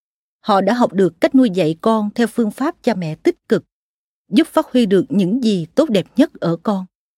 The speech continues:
Nhưng câu chuyện này không chỉ của riêng Ellen hay Sam.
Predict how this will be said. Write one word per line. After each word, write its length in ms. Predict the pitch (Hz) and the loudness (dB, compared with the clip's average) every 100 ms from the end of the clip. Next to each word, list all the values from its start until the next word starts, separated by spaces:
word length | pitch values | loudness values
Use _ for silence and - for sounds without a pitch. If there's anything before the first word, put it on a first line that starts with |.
| _ _ _ _ _ _ - | _ _ _ _ _ _ 0
Nhưng 320 | 233 220 208 | 2 2 2
câu 140 | 226 | 0
chuyện 260 | 214 170 175 | 0 0 0
này 280 | 180 160 147 _ - | -2 -4 -8 _ -2
không 180 | 262 254 | 0 2
chỉ 260 | 180 170 | 2 2
của 240 | 233 190 196 | 2 2 2
riêng 280 | 202 233 214 - | 0 -2 -2 -2
Ellen 440 | 208 220 208 196 175 | 0 2 0 -2 -6
hay 220 | - 202 | -4 -4
Sam. 360 | - 214 196 | -2 -4 -4